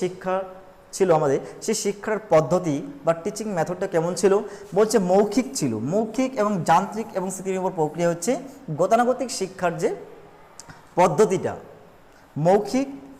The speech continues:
যান্ত্রিক এবং স্মৃতিনির্ভর। আর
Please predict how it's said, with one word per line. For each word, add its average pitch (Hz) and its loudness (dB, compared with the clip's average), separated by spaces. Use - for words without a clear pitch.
যান্ত্রিক 185 2
এবং 180 6
স্মৃতিনির্ভর। 147 -2
আর 139 6